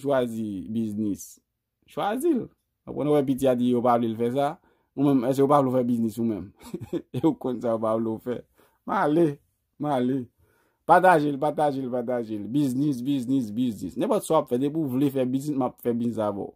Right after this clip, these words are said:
M pa bezwen konnen, wè, m pa bezwen konnen, m pa bezwen konnen anyen de ou. I sifi ke ou se yon moun, i sifi ke ou, ou, ou gen bon sans. Konprann? E pi, m ap fè biznis avò. M pa bezwen konnen anyen de ou.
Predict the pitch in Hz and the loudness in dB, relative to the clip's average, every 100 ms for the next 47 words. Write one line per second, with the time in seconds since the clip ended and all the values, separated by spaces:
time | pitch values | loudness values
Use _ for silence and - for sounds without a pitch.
0 | _ 139 151 170 147 139 143 135 131 123 | _ 2 4 6 2 0 -2 0 0 2
1 | 170 208 196 185 165 131 139 123 120 131 | 2 4 4 4 0 0 -2 -2 -2 -2
2 | 151 156 139 135 117 113 120 107 - _ | -2 -2 -2 -2 -2 -2 -2 -4 -8 _
3 | _ _ _ 127 139 143 147 127 139 131 | _ _ _ -12 -8 -4 -2 0 2 4
4 | 139 156 165 170 _ _ _ _ 120 131 | 4 4 2 -6 _ _ _ _ -12 -6
5 | 147 139 127 123 113 - _ _ _ - | -2 -2 0 0 0 -4 _ _ _ -4
6 | 127 123 - 131 123 131 123 117 123 123 | 0 0 0 -2 0 0 2 2 2 2
7 | 117 139 123 98 - - - _ _ _ | 4 2 2 -6 -10 -16 -20 _ _ _
8 | _ - 107 127 147 175 _ _ 113 104 | _ -12 -4 -2 -2 -4 _ _ -10 -4
9 | 113 107 - _ _ _ _ - 135 131 | -4 -4 -8 _ _ _ _ 0 0 2
10 | 127 123 113 110 123 160 156 170 147 135 | 0 0 2 2 4 2 4 4 4 2
11 | 120 123 123 104 104 107 113 98 | 0 -2 0 -2 -4 -4 -4 -6